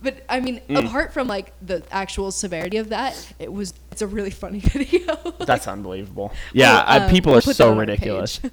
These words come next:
Speaker 1: <laughs>
Speaker 2: Yeah, we'll put that on our page for sure. We're gonna head into our first break.
Speaker 1: Mm-hmm.
Speaker 2: When we come back, we have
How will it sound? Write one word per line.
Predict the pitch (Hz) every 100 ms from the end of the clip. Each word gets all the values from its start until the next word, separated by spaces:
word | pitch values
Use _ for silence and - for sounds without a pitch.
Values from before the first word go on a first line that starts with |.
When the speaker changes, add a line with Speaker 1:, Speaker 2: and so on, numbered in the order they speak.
| 247
Speaker 1:
<laughs> | _ -
Speaker 2:
Yeah, | 123
we'll | 107 117
put | - 135
that | 120
on | 110
our | 110
page | 107
for | -
sure. | 110 110 104 _ _ _ _ _ _ _ _ _ _ _ _ -
We're | 143
gonna | 156
head | 143 143
into | 143
our | 135
first | 127 131 -
break. | 123 120 - -
Speaker 1:
Mm-hmm. | 196 180 185 _ _ 123
Speaker 2:
When | 120
we | 127
come | 131 127
back, | 120 117 - - _
we | 120 113
have | 110 110 110 107